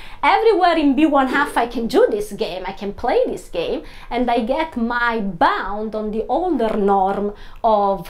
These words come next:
my solution to the elliptic equation, which w-, with a bound that depends only on the constant from Harnack inequality.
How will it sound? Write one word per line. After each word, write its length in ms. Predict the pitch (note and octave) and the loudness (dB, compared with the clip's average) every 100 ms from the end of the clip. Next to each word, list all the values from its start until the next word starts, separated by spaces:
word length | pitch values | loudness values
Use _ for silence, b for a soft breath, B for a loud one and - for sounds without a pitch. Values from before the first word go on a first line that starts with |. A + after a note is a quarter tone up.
| - | -6
my 220 | A3+ A3 | -4 -2
solution 600 | G#3 - G3 G3+ - G3+ | -4 -6 -4 -6 -8 -10
to 120 | G3+ | -8
the 120 | F3+ F3+ | -8 -8
elliptic 440 | F3 E3 F3 F3+ | -8 -10 -14 -14
equation, 520 | - E3+ E3+ - F#3+ | -10 -10 -10 -10 -8
which 200 | G#3+ G3 | -6 -6
w-, 220 | B3+ B3+ B3+ | -2 -2 0
with 140 | C#4 | 0
a 100 | B3 | 2
bound 300 | C#4+ D4+ D4 | 2 2 0
that 100 | A#3 | -2
depends 400 | A#3+ A#3+ A#3 A#3 | -6 -4 -4 -4
only 260 | A3 G#3 G3+ | -4 -2 -2
on 80 | G3 | -4
the 60 | |
constant 460 | F#3 G#3+ G#3+ - F#3+ | -8 -8 -8 -8 -12
from 220 | - F3+ | -10 -10
Harnack 440 | F3 F#3 - - - | -8 -8 -8 -12 -14
inequality. 680 | - - - - - - | -16 -14 -14 -14 -16 -18